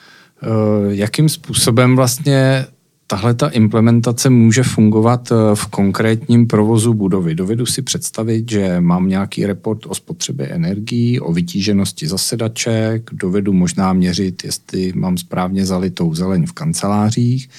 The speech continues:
ale co řekněme takové ty, eh, sofistikovanější typy práce, kde je potřeba nějaké analýzy, zkušenosti,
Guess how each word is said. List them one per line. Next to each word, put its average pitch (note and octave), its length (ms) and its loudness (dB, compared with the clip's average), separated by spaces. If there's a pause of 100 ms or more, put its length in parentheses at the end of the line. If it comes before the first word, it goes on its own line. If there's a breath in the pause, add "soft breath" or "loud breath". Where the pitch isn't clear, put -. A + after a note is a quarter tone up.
(600 loud breath)
ale F#2+ 240 -2
co G#2+ 180 -2
řekněme A2 440 2
takové A2 420 0
ty, A2+ 580 2 (220)
eh, F#2 120 2
sofistikovanější G2+ 1120 0
typy G#2 280 -4
práce, F#2 520 -2
kde G2 180 -2
je F#2+ 120 -2
potřeba F#2+ 500 -6
nějaké G2 560 -2
analýzy, F#2 760 -2
zkušenosti, F#2+ 1120 -4